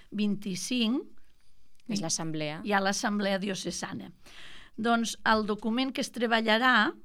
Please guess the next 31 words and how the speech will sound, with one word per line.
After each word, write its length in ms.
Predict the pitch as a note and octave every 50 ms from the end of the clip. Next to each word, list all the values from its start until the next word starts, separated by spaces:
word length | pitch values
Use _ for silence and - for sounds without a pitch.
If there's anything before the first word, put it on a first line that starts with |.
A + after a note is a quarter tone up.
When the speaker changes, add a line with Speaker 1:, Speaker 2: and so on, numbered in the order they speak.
| - - - -
Speaker 1:
a 100 | F#3 F#3
la, 300 | F3+ F3 F3 E3+ E3+ F3
a 60 | - E3
l'assemblea, 760 | G3 F#3+ - - F#3+ F3+ F#3 G3+ A3+ A#3+ A3 F#3+ F#3 A3 D#4+ - - - - - - -
a 100 | - G3
l'apartat 680 | G3 G3 G#3 G#3 G3+ A3+ A3 G#3 G#3 - A#3+ A3+ A3+ -
C, 480 | - - - - B3+ C4 C4+ A3+ G#3+ D4 G#4+ - - - - -
que 100 | - G#3+
proposa 640 | G#3+ A3 G#3 G#3 G#3 A#3+ A#3 A#3 G3+ G3 F#3 D#4+ E4 - - - -
les 160 | - G3+ F#3 F3+
diverses 500 | G#3 G#3 G#3+ A3+ A#3 - - B3 A3 G#3+
actuacions 800 | A3+ G#3 G#3+ - A3+ A3 G#3 G3+ - - A#3+ B3 B3 A3 F3
en 120 | G3+ G3+ G3
l'àmbit 480 | G3 G#3 G#3 G#3 G#3 G3 F#3+ G3 E3+ E3+
diocesà, 720 | F#3 G3 G3 F#3+ G3 - G#3 F#3+ - - A3+ A3+ C#4+ - - - - - - - - -
hi 120 | - C4 A#3+
consta 520 | - D4 C4 B3+ B3 - - - C#4+ C#4+
el 240 | - - B3 A#3+ G3+
punt 400 | - - - D#4+ D4+ C4+ - G4 - - - - - - -
que 120 | - C4 A#3+
resumeix 800 | A3+ A#3+ B3 B3+ A3+ A3 B3+ B3 A#3+ B3 A#3+ A#3+ B3+ B3+ - -
tota 280 | - B3 A#3 - C4+ B3
la 180 | B3 A#3+ A#3 A#3
tasca 400 | A#3 F#3+ F#3 F#3 - - B3 A3
que 120 | - B3
la 120 | A3+ A3 G#3+
Delegació 520 | G#3 G#3 G#3+ G#3+ G#3 G#3 G#3 - B3 A#3
de 120 | A3 A#3+ A#3
Família 600 | - - A#3+ A3+ A3+ A3+ A#3 A#3 G#3+ G#3 G#3+ G3+
i 80 | G3+ G3+
Vida 420 | F#3 A#3 A#3+ A3 F#3 G#3 G#3 C#4+